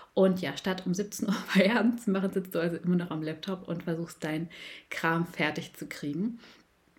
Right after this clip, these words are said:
Oder am Ende der Woche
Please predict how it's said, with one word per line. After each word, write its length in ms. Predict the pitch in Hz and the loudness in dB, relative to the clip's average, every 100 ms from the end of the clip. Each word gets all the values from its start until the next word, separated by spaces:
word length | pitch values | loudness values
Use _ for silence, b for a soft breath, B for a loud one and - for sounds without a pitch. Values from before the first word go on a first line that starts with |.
| - - - _ - | -18 -16 -16 _ 4
Oder 400 | 196 190 190 190 B B - | 6 8 6 2 B B 2
am 160 | 180 | 4
Ende 220 | 190 190 | 6 6
der 160 | 185 175 | 8 6
Woche 460 | 175 180 214 240 | 4 4 4 2